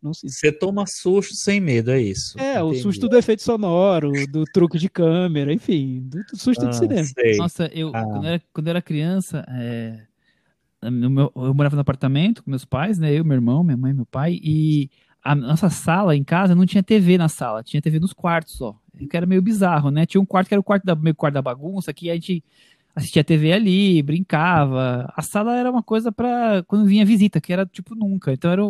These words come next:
Speaker 3: era quase que um ambiente isolado. Quando eu via filme de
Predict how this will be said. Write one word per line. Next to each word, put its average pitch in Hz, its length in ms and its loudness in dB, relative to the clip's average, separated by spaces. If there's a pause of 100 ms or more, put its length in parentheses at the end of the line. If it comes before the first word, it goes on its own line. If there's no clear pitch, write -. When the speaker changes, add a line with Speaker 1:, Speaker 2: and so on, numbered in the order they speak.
Speaker 3:
era 180 160 -4
quase 233 260 -2
que - 80 -12
um 269 380 -2
ambiente 208 880 -2 (680)
isolado. 165 680 0 (680)
Quando 190 160 2
eu 254 60 4
via 240 200 2
filme 220 380 0
de - 60 -4